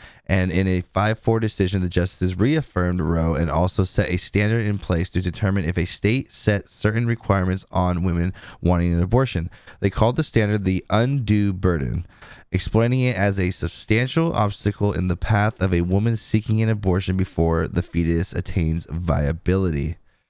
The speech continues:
Um, in the leaked majority opinion from Dobbs, Justices Brett Kavanaugh, Amy Coney Barrett, Neil Gorsuch, uh, Clarence Thomas, and Samuel Alito reportedly agree that Roe and Casey have no foundation in constitutional law.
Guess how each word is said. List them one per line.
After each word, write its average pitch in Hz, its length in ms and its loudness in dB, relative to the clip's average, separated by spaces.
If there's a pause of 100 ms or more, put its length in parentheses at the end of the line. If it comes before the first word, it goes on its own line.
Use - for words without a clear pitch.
(540)
Um, 87 380 2
in 101 140 2
the 98 80 2
leaked 127 200 2
majority 110 380 4
opinion 98 460 2
from 90 220 0
Dobbs, 82 600 0 (100)
Justices 101 680 0
Brett 101 320 0
Kavanaugh, 92 580 2
Amy 104 280 2
Coney 113 260 0
Barrett, 87 520 0
Neil 95 360 2
Gorsuch, 90 800 -2
uh, 85 180 2 (280)
Clarence 107 380 0
Thomas, 87 380 0
and 87 180 -2
Samuel 101 480 0
Alito 90 240 0
reportedly 92 840 0 (300)
agree 92 400 2
that 87 180 0
Roe 92 320 2
and 120 180 -2
Casey 95 440 0
have 90 160 0
no 85 200 0
foundation 104 600 0
in 87 140 0
constitutional 87 960 0
law. 90 460 -2